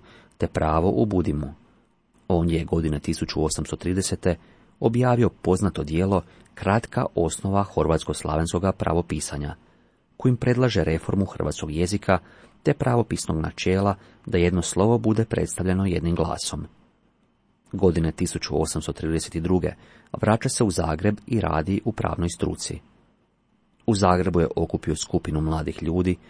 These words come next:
s kojima godine tisuću osamsto trideset pete počinje tiskati Novine Hrvatske sa književnim prilogom Danica Hrvatska, u kojoj je istaknuo rodoljubni moto:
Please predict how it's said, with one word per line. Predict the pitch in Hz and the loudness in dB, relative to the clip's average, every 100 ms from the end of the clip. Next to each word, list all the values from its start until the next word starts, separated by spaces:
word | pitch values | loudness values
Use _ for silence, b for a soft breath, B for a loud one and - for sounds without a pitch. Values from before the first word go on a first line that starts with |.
| B B B | B B B
s | - | -4
kojima | - 131 110 | 2 2 4
godine | 92 92 80 | 4 4 2
tisuću | - 82 - - 69 | 0 -4 -4 -6 -4
osamsto | 78 78 - | -4 -4 -8
trideset | - 80 - - - | -6 -6 -6 -6 -6
pete | - 82 - - - b b b - | -2 -2 -2 -10 -10 b b b -2
počinje | 110 110 135 113 | 0 2 0 -2
tiskati | - 85 - 107 117 | -2 -2 -2 -2 0
Novine | 110 78 82 90 | 0 0 0 -2
Hrvatske | 101 80 78 - - 76 b b b - | 0 0 0 -6 -6 -6 b b b -6
sa | 123 | -4
književnim | - 123 120 117 82 | 0 0 2 2 2
prilogom | 80 82 92 98 104 - | 0 0 2 0 -2 -4
Danica | 95 80 80 80 - | -4 -2 -2 -4 -4
Hrvatska, | - 80 82 - - 73 b b b b _ - | -4 -4 -6 -8 -8 -8 b b b b _ -8
u | - | -4
kojoj | - 90 87 | 2 4 4
je | |
istaknuo | - 95 - 90 - 113 107 | 0 -2 0 0 0 -2 2
rodoljubni | 87 85 82 87 | 2 2 2 2
moto: | 95 82 - | 2 2 -2